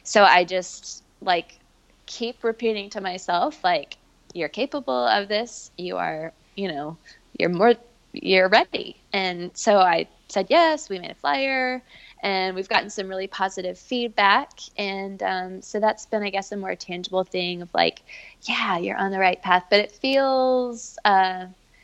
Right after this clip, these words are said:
it feels good to put yourself out there. And sometimes that's really scary and sometimes it's not <laughs> successful or fun. But, uh, you know, the alternative, I feel like, is,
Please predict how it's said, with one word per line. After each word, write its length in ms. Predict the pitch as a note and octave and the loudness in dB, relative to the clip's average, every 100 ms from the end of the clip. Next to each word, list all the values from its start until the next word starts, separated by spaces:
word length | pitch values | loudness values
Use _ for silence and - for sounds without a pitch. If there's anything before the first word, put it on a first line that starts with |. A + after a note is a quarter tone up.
| _ _ | _ _
it 140 | A#3 | -6
feels 280 | F4 F#4+ F#4 | 0 0 0
good 380 | - G#4 A4 F#3 | 2 2 2 -2
to 80 | G#3 | -8
put 200 | - - | -8 -6
yourself 440 | G#3 - F3+ F#3+ | -6 0 0 2
out 280 | - E3+ - | -2 -4 -4
there. 480 | - - F#2 G2 G3 _ A3 | -8 -8 -10 -14 -18 _ -8
And 220 | G3+ G#3 | -6 -6
sometimes 420 | - A#3 B3+ C4+ | -6 -6 -4 -2
that's 240 | B3+ B3 A3+ | -2 -2 -4
really 240 | A3+ A3 | 0 0
scary 600 | G#3+ - E3+ F3 F#3 A3+ | -2 -4 -2 -2 -2 0
and 240 | G#3+ F3+ F3+ | -2 -4 -6
sometimes 560 | F3+ F3 F#3+ F#3 F#3 | -8 -4 -2 -2 -2
it's 200 | F3+ - | -4 -2
not 200 | F3+ F3 | 0 0
<laughs> 80 | - | -2
successful 800 | F#3+ - F3 - - - C4 A3 | -10 -4 -4 -2 0 6 6 8
or 140 | G3 F#3 | 6 6
fun. 500 | - E3+ F3 B3+ C4+ - - - - _ | 0 0 0 -6 -10 -16 -16 -18 -20 _
But, 320 | G#3 G3+ G3 - | 4 4 2 0
uh, 460 | G#3 G3 F#3 F#3 F#3 - | 4 4 4 0 -4 -8
you 140 | A#3 | -10
know, 320 | F3 D#3+ E3+ - _ - | -10 -12 -14 -18 _ -8
the 200 | G3 - | -2 4
alternative, 880 | G3 G3 A#3 G#3 F3+ D#3 D#3+ F3+ - | 4 2 -6 -8 -6 -6 -8 -8 -4
I 140 | F#3 | -4
feel 260 | - G2 D2 | -4 -8 -6
like, 280 | F2+ - | -6 -6
is, 400 | E2+ F#2 - - | -10 -10 -14 -18